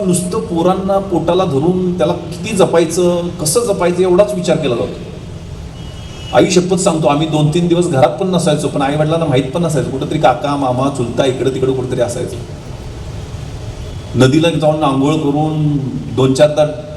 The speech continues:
बुडकाळ्या काढून जीव जाता जाता वाचलेला आहे, झाडावरनं पडून दात पडलेले आहेत, पण घरच्यांना काय घेणं देणं नसायचं त्यांना. हो,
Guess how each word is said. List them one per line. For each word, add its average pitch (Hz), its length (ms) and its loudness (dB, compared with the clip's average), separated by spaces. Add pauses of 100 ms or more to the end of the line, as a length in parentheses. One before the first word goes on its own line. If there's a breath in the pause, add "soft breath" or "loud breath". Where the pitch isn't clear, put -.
(440)
बुडकाळ्या 151 420 4
काढून 151 520 0
जीव 175 220 2
जाता 160 300 4
जाता 156 260 4
वाचलेला 135 440 2
आहे, 127 400 2
झाडावरनं 156 440 2
पडून 151 340 0
दात - 320 2
पडलेले 139 300 2
आहेत, 120 280 0 (1120)
पण 202 120 -4
घरच्यांना 214 420 0
काय 233 140 0
घेणं 170 300 2
देणं 233 200 -4
नसायचं 214 320 -2
त्यांना. 165 200 -2
हो, - 100 -2